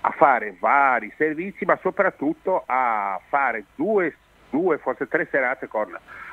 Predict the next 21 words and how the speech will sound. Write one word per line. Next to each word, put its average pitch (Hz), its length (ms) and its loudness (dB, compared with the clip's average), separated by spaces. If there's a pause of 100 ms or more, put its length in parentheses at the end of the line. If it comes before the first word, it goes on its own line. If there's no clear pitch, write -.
Matsuko. 131 640 2
Io 190 180 4
non 185 220 0
capivo 143 540 2
una 117 140 0
mazza 127 440 2
di 104 100 -8
quello 117 240 -2
che 120 100 -2
lei 113 120 -2
diceva 151 480 -2
e 131 80 -4
men 170 200 -4
che 156 160 -6
meno 156 240 2
lei 131 360 2
capiva 117 340 0
quello 113 180 -2
che 98 100 -2
dicevo 92 300 -4
io. 82 180 -10